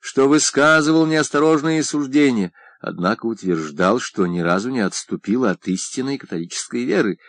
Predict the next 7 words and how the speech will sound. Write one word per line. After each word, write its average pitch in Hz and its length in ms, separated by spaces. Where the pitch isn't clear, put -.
и 95 100
никогда 90 460
не 135 120
впадал 190 380
в 175 60
преступную 170 720
ересь. 147 420